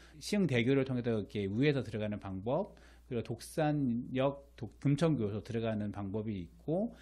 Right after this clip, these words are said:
구로에서, 구로 아이씨로 들어가는 방법이 있는데 특히 이제 시-, 수출, 수출의 다리에서 너무나 이렇게 정체가 심하기 때문에 그 대안이 좀 마련돼야 되는 거고 그것이 바로 두산 지하차로인데요.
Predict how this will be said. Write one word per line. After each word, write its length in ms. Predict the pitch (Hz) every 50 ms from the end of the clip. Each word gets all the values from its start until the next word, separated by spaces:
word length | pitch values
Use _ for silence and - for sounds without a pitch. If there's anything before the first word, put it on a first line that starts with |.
| - - - - - -
구로에서, 600 | - - 139 147 175 175 156 135 110 104 87 80
구로 220 | - - 123 127 127
아이씨로 320 | 127 117 - - 113 107
들어가는 360 | 104 - 117 110 113 107 107
방법이 380 | - 107 101 98 113 113 117 104
있는데 460 | 90 90 95 98 110 131 120 101 - - - - - - - - - - - - - - -
특히 260 | - - - - 190 170
이제 160 | 147 120 117
시-, 160 | 117 - -
수출, 300 | - - - - 196 180
수출의 320 | - - - - 190 196
다리에서 420 | 165 147 123 117 113 110 104 123 107
너무나 500 | 107 104 123 160 165 151 120 92 82 - -
이렇게 200 | - - 107 92
정체가 400 | - 113 110 110 - 131 120 113
심하기 360 | - - 160 160 151 143 139
때문에 380 | - 117 104 101 113 127 120
그 180 | - - 107 98
대안이 400 | - 127 135 147 160 165 151 -
좀 320 | - 113 104 98 92 95 107
마련돼야 920 | 107 101 101 101 107 107 104 101 101 98 - 110 101 101 101 101 104 104 101
되는 240 | 110 107 107 117
거고 340 | 107 95 92 90 151 156 156
그것이 320 | 156 - - 117 120 135 120
바로 400 | 113 104 107 135 160 175 170 - - - - - -
두산 380 | - - 120 - 135 120 104 95
지하차로인데요. 960 | - - 117 113 113 - - 120 107 110 107 101 92 87 - 120 147 151 -